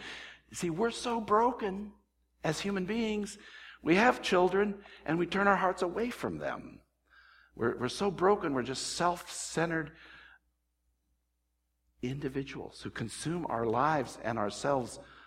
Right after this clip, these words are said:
on ourselves. And, and it takes a miracle of the Holy Spirit to turn our hearts to, of the fathers to their children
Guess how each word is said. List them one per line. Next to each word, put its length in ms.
on 200
ourselves. 800
And, 240
and 220
it 180
takes 260
a 60
miracle 720
of 100
the 100
Holy 240
Spirit 600
to 80
turn 280
our 140
hearts 500
to, 300
of 160
the 60
fathers 560
to 240
their 180
children 540